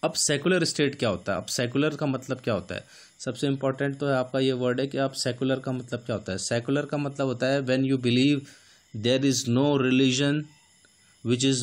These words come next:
more important than other। आपको कभी ये ना लगे कि हमारा रिलीजन सबसे ऊपर है, दूसरे का कम है। जब आपको लगे कि कोई रिलीजन किसी से इंपॉर्टेंट नहीं है, सब एक जैसे हैं और सबके लिए इक्वलिटी होनी चाहिए,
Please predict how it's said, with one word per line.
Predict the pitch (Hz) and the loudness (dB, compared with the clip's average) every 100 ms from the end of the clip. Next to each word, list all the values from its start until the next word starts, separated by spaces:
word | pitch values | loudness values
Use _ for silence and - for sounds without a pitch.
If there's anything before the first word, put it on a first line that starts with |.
| 120 | 0
more | 127 131 | 2 2
important | 131 127 117 120 117 113 | 2 0 0 -2 -2 0
than | 120 117 | -2 -2
other। | 101 90 - _ _ - | -4 -4 -8 _ _ -6
आपको | 110 110 - 131 | -4 -4 -2 -2
कभी | 123 127 135 135 | 0 0 4 4
ये | 135 | 4
ना | 135 | 2
लगे | 135 127 127 | 2 0 0
कि | 139 | -2
हमारा | 120 113 123 131 139 | 0 2 2 2 2
रिलीजन | 127 127 123 135 135 | 0 -2 -2 -2 -4
सबसे | 131 - | -6 -4
ऊपर | 139 139 | -4 -2
है, | 147 | -2
दूसरे | 123 131 117 | -2 -2 0
का | 120 | 0
कम | 92 | -2
है। | 90 - - - - | -8 -18 -20 -20 -4
जब | 120 131 | -2 0
आपको | 135 151 | 0 2
लगे | 139 135 143 156 - - _ _ - | 4 4 2 0 -4 -20 _ _ -6
कि | |
कोई | 131 147 156 | -2 2 4
रिलीजन | 143 143 143 143 | 6 4 4 0
किसी | 143 143 131 | 0 -2 0
से | - 143 | 0 0
इंपॉर्टेंट | 139 127 123 131 131 | 2 0 2 0 0
नहीं | 123 131 | 0 0
है, | 147 | 0
सब | - 147 143 - | 0 0 0 0
एक | 127 123 | -2 0
जैसे | 117 - 127 | 0 2 0
हैं | 120 - | -2 -4
और | 127 | -2
सबके | - 120 - | -2 -2 0
लिए | 135 127 | 2 2
इक्वलिटी | 123 127 123 120 131 | 2 2 2 2 2
होनी | 110 110 | 2 0
चाहिए, | 101 110 151 | 0 0 0